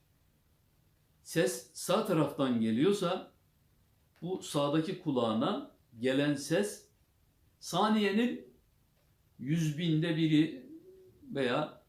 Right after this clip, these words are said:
o civarda erken gelir soldaki kulaktan, değil mi? Sağ taraftan geliyorsa. O iki kulak arasındaki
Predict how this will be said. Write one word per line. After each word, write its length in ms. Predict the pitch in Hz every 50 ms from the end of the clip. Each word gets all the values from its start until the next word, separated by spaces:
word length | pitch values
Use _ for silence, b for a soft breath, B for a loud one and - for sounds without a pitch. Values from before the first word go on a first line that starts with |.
| _ _ _ _ _ _ _ _ _ _ _ _ _ _ -
o 140 | - 180 151
civarda 640 | 131 135 117 110 101 92 87 82 85 80 - - - _ _ _ _ _ _ _ _ _ -
erken 400 | 147 156 151 - 190 175 165 135
gelir 360 | 113 104 101 123 175 202 - - - - - _ _
soldaki 520 | - - 143 131 123 120 113 - - -
kulaktan, 520 | - 101 90 90 - - - - 82 - -
değil 100 | 285 254
mi? 80 | -
Sağ 220 | - - 107 101 -
taraftan 460 | 110 92 85 85 - - 82 80 78
geliyorsa. 500 | 80 78 76 78 76 76 - - 82 - - _ _ _ _ _ _ _ _ _ _ _ _ _ _ _ _ _ _ _ _ _ _ _ -
O 400 | - 208 214 254 - - - - -
iki 320 | 165 - - - 247 -
kulak 420 | - - 196 196 214 214 214 - 180
arasındaki 1000 | 175 170 170 160 - 165 156 151 151 143 139 - - 196 233 254 254 - - -